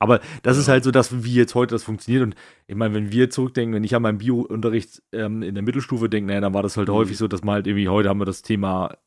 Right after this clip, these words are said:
Speaker 1: Auge, dann wird ja das Auge erklärt und dann ist gut. So.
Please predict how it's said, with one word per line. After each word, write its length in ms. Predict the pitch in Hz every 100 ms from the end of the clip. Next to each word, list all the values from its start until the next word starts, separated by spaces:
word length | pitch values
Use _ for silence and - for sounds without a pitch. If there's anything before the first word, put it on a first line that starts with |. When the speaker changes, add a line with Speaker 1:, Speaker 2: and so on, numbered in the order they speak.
| _ _ _
Speaker 1:
Auge, 540 | 110 123 127 151 165 - _ _ _
dann 120 | -
wird 100 | 107
ja 60 | 113
das 120 | 104
Auge 260 | 87 113 110
erklärt 440 | 92 - 101 123
und 100 | 107
dann 80 | 104
ist 100 | 101
gut. 280 | - 98 - _ _
So. 320 | - 92